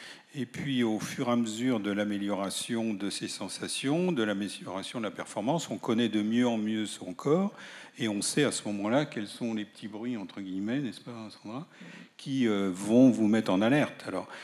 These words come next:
quand vous, vous avez affaire à des sujets, moi, en tant que médecin, qui ne, sont totalement sédentaires, qui ont quelquefois déjà des problèmes articulaires ou autres, et que vous leur dites, « Faites du sport », si vous en arrêtez là, ça ne marchera jamais, parce que c'est sûr que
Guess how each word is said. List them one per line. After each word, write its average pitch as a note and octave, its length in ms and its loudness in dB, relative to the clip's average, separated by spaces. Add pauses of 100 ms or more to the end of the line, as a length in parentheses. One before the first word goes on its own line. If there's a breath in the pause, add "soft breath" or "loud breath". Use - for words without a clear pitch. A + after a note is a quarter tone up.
(220 loud breath)
quand A#2 260 2
vous, A2 320 -6
vous G#2+ 280 0
avez G#2+ 180 4
affaire G#2+ 420 2
à G2 80 2
des G#2+ 160 2
sujets, A2 440 2
moi, G2+ 180 0
en G#2 80 -2
tant G#2 180 -2
que - 100 -8
médecin, A2 480 0 (240)
qui - 180 -6
ne, A2 340 2 (100)
sont - 240 -2
totalement C3+ 640 6
sédentaires, A#2 760 0 (560 loud breath)
qui - 140 -4
ont A2 140 0
quelquefois A2+ 520 0
déjà G#2+ 220 0
des G2+ 100 -2
problèmes G#2 480 -4
articulaires G#2+ 640 -6
ou G#2+ 140 -4
autres, G#2+ 160 -4
et G2 60 -4
que - 120 -12
vous G#2 120 -4
leur F#2+ 180 -2
dites, « G2+ 280 -12
Faites A#2+ 260 -6
du G#2 100 -6
sport », D#3+ 340 0
si - 140 -4
vous A#2 220 -2
en A2+ 100 4
arrêtez G2+ 380 2
là, D3 120 2
ça B2+ 160 -4
ne G2 60 -2
marchera G2 320 -2
jamais, D3 300 2
parce - 220 -8
que - 100 -10
c'est - 160 -6
sûr F3+ 280 -2
que D3+ 280 -2